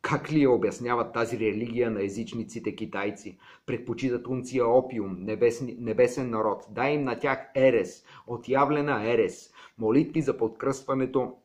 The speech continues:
за покръстването на Гладстон. Да, и това го имаше, когато бе вече изпаднал в безсъзнание. И протестантите, и те са същата стока. Покръстете доктора по богословски науки Уилям Дж. Уолш.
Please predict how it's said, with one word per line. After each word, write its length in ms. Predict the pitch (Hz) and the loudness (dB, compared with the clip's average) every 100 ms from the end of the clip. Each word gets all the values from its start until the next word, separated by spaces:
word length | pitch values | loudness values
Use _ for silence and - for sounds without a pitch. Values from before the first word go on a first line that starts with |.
| _ _ _ _ _ | _ _ _ _ _
за 160 | 104 113 | -4 -4
покръстването 640 | - - 135 - 131 127 | -2 -2 -2 -2 -2 -2
на 160 | 117 101 | -2 0
Гладстон. 640 | 107 107 107 - 98 87 | 2 2 -2 -8 -8 -6
Да, 260 | 90 120 123 | 2 4 4
и 120 | 113 | 2
това 200 | 101 110 | 0 0
го 100 | 127 | 2
имаше, 340 | 143 147 147 - | 0 0 -4 0
когато 420 | 139 139 147 143 - | 4 4 4 0 -10
бе 220 | 110 127 | 0 2
вече 260 | 123 127 135 | 4 0 -4
изпаднал 440 | - 131 127 120 | -2 -2 0 0
в 60 | 113 | 0
безсъзнание. 800 | 110 - 107 98 104 104 98 92 - _ | -2 -2 -6 -4 -6 -6 -8 -10 -16 _
И 140 | 120 | -10
протестантите, 800 | - 113 110 - 131 131 123 101 | -4 -2 -4 -4 -2 -2 -4 -6
и 100 | 101 | -4
те 120 | 131 | -4
са 120 | 135 | -6
същата 420 | 139 143 139 131 120 | -6 -8 -8 -6 -8
стока. 400 | - 113 - 82 - - | -2 -2 -2 -12 -16 -6
Покръстете 640 | 127 - 117 - 143 160 165 | -4 -2 -4 4 4 4 2
доктора 500 | 175 190 190 151 151 | 4 4 4 4 4
по 100 | 139 | 0
богословски 640 | 113 110 - 135 - 139 | 0 -2 2 2 2 -6
науки 440 | 113 113 139 139 | -2 2 0 0
Уилям 460 | 123 110 139 143 127 | -2 2 4 4 2
Дж. 120 | - | 2
Уолш. 720 | 143 131 113 117 92 - - | 4 6 6 6 2 -6 -14